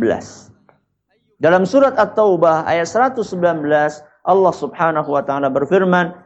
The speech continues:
"Ya ayyuhalladzina amanu taqullaha." Wahai orang-orang yang beriman. Ini kalau kita nemu ayat Al-Quran atau nemu hadis Nabi sallallahu alaihi wasallam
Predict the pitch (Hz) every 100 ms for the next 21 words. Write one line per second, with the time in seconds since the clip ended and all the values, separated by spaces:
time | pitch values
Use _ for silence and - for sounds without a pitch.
0 | _ 117 139 160 151 143 - 151 147 143
1 | 139 139 135 131 139 131 131 139 131 127
2 | 127 131 127 - 127 127 127 127 127 127
3 | 147 180 208 202 208 190 - - - _
4 | _ _ 113 139 139 151 139 147 156 107
5 | 151 170 170 180 175 175 156 196 208 226
6 | 196 123 - - _ _ _ _ 101 113
7 | 127 160 190 - - 117 123 107 - 123
8 | 139 135 127 139 135 131 127 131 131 131
9 | 127 131 - 151 202 - - _ _ _
10 | _ _ _ - 131 131 143 143 139 135
11 | 139 131 131 131 135 131 135 139 127 127
12 | 127 135 135 160 196